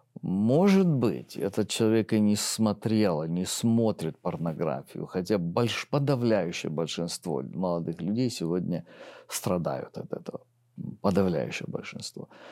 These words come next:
Но даже если это не так, то современные фильмы, э, с-, разные постеры,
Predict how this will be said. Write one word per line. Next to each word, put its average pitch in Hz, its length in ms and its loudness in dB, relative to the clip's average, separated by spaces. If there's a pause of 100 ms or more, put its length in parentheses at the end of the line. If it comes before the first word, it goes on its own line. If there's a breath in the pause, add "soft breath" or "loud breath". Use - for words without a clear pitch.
(220 loud breath)
Но 120 100 0
даже 202 340 4
если 208 440 4
это 165 240 0
не - 160 -2
так, - 240 -8 (640 loud breath)
то 147 340 4 (280)
современные 135 720 2
фильмы, 58 840 -8 (140)
э, 67 260 -6
с-, 90 420 -2
разные 135 500 0
постеры, - 880 -8